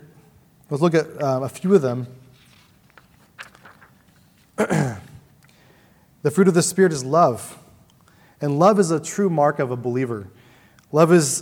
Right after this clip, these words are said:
that sacrificial, humble, put other needs first, or put in, putting them above their own. Jesus talked about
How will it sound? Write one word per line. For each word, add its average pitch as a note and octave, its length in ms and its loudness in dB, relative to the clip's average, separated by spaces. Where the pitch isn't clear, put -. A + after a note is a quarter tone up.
that D#3+ 260 -2
sacrificial, E3 800 -2
humble, D3+ 720 -2
put F#3 160 0
other E3 300 -4
needs C3+ 460 -6
first, - 680 -4
or C#3+ 140 -4
put D#3+ 120 0
in, D#3 220 0
putting E3+ 220 0
them D3 180 0
above C#3+ 480 2
their B2+ 160 -2
own. B2+ 400 -6
Jesus E3+ 380 0
talked D#3+ 240 0
about C3 400 -4